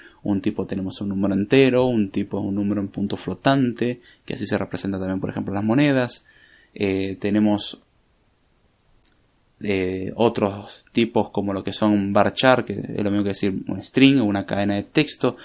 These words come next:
pero por ejemplo podemos tener un string de veinte caracteres, un string de cincuenta caracteres, un string de cinco caracteres. Es dependiendo la, la implementación que tengamos,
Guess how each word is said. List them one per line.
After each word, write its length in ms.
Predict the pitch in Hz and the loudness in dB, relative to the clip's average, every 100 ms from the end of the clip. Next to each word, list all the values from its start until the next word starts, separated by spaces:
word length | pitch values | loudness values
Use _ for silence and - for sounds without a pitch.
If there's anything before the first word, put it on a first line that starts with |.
| - | -14
pero 160 | - - | -6 -2
por 100 | - | 0
ejemplo 240 | 135 139 | 2 2
podemos 220 | 135 135 | 4 4
tener 140 | 135 135 | 2 0
un 120 | 127 | 0
string 360 | - 156 165 - - - - | 2 2 2 -2 -18 -14 2
de 140 | 113 | 6
veinte 300 | 139 175 156 | 6 6 4
caracteres, 500 | 147 135 - 92 - | 2 4 2 0 0
un 140 | 110 | -2
string 280 | 117 - 160 | 0 0 2
de 80 | 156 | 2
cincuenta 500 | - 127 120 170 - | 0 0 4 2 2
caracteres, 500 | - 139 - 107 98 | 0 -2 0 0 0
un 140 | 113 120 | -2 -4
string 300 | - 151 139 | -2 -2 0
de 80 | |
cinco 400 | 107 - 180 170 | -2 -2 -2 -2
caracteres. 540 | 139 127 - 101 - - _ _ _ _ _ | -4 -4 -4 -6 -6 -16 _ _ _ _ _
Es 140 | - 151 | 0 2
dependiendo 640 | 165 160 170 196 160 110 | 2 2 2 2 2 0
la, 480 | 98 95 98 - - | -2 -6 -8 -12 -10
la 120 | - 104 | -4 -2
implementación 760 | 104 104 104 107 104 - 147 | 0 2 2 2 0 0 0
que 120 | 151 | 0
tengamos, 540 | 151 165 156 156 165 | 0 2 2 2 0